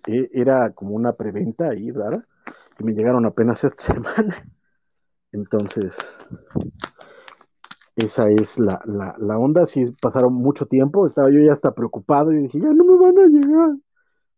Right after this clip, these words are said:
pero sí me llegaron. Y fíjate que también me preocupó porque cuando me llegó el aviso de que me lo mandaban, me, me dijeron que me lo mandaban por U P S, y U P S no <laughs> tiene las mejores referencias para mí, pero afortunadamente me llegó súper bien protegido, bien armado, muy bonito todo.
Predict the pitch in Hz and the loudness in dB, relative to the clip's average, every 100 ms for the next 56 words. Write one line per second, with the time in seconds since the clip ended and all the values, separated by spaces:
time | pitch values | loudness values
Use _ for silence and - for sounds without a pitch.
0 | - 113 - - 95 95 98 175 214 _ | -12 -10 -10 -12 -14 -12 -10 -10 -10 _
1 | _ - _ 156 156 226 220 180 208 208 | _ -20 _ 2 4 4 2 2 0 0
2 | 165 147 135 160 196 185 135 117 113 113 | 0 -2 0 0 0 -2 -2 0 0 0
3 | 120 151 165 160 180 131 113 107 110 143 | 2 4 2 0 -2 -2 -4 -4 -4 -2
4 | 143 120 120 123 113 104 139 139 117 107 | -2 -4 -8 -8 -6 -4 -4 -2 -4 -4
5 | 113 123 139 139 113 131 - 127 131 233 | -4 0 0 -2 -4 -6 -2 -2 0 -2
6 | 294 _ _ _ _ _ _ _ _ 113 | -4 _ _ _ _ _ _ _ _ -6
7 | 117 117 117 - 113 117 - - 180 - | -4 0 -2 -2 -8 -10 -12 -18 -20 -4
8 | 370 165 214 - 143 - - - 110 104 | -2 -2 -10 -8 -8 -8 -12 -12 -10 -8
9 | 110 - 87 117 - _ _ _ _ _ | -10 -12 -14 -12 -14 _ _ _ _ _
10 | _ - 110 107 110 113 131 135 135 127 | _ -2 0 0 -4 -2 2 2 2 0
11 | 110 120 - 117 113 120 120 143 120 - | -2 -4 -4 -4 -2 0 -2 -2 -6 -8
12 | - 139 143 123 113 107 135 151 135 117 | -4 0 0 -2 -6 -6 -4 -4 -4 -6
13 | 107 113 156 98 - 156 | -8 -10 -10 -12 -10 -10